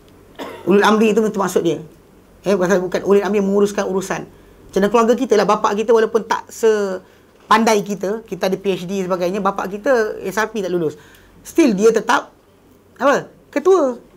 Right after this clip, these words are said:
Dan kita kata macam, "Abah start hari ni resign, dia ketua. Saya take over." Tak boleh macam tu.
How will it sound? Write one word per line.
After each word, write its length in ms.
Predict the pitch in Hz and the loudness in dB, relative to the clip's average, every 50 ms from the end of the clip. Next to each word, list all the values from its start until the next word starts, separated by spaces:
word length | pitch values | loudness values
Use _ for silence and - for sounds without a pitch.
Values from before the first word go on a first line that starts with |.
| - - - | -20 -20 -8
Dan 160 | - 311 302 269 | -4 0 0 2
kita 160 | 226 240 240 | 2 2 0
kata 80 | 214 214 | 0 -2
macam, 120 | - 208 165 165 - - | -2 -4 -4 -6 -6 -6
"Abah 300 | - 170 185 262 330 320 - - - _ _ _ - | -6 -2 0 0 0 -2 -4 -14 -20 _ _ _ -20
start 260 | - - 262 - - | -10 -6 -6 -4 -4
hari 80 | 247 254 | -4 -4
ni 100 | 330 330 285 - - - - - _ - - - | -2 -4 -4 -6 -10 -14 -20 -20 _ -20 -14 -8
resign, 420 | 185 202 185 165 190 156 143 143 151 151 | -6 -4 -4 -4 -4 -6 -6 -8 -10 -10
dia 100 | 165 156 | -8 -8
ketua. 320 | - 151 - 156 139 - - - - | -8 -8 -8 -8 -8 -8 -10 -14 -12
Saya 240 | - - 208 226 202 | -6 -2 0 0 0
take 160 | 165 202 - | 0 -2 -4
over." 240 | 170 165 147 151 - - - - - - - 494 480 | -4 -6 -6 -8 -10 -12 -14 -18 -20 -18 -16 -12 -6
Tak 100 | 480 - - | -4 0 4
boleh 180 | 403 427 403 370 | 6 6 8 8
macam 180 | 339 370 370 381 | 8 6 6 6
tu. 120 | 392 381 | 6 6